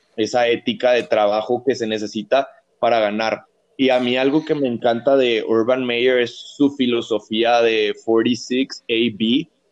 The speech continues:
y él dice, o sea, el cuatro a seis, pues, son, eh, el, el tiempo que dura una jugada, entre cuatro y seis segundos, y A y B,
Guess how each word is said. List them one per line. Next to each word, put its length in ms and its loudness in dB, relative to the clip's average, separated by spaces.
y 140 2
él 180 2
dice, 500 0
o 100 0
sea, 220 2
el 240 -2
cuatro 340 2
a 60 2
seis, 420 0
pues, 160 -2
son, 460 -4
eh, 520 0
el, 520 0
el 180 -2
tiempo 300 -2
que 100 -2
dura 140 2
una 140 -2
jugada, 380 2
entre 220 -4
cuatro 340 0
y 40 0
seis 240 -2
segundos, 600 -2
y 260 0
A 340 0
y 140 0
B, 220 -2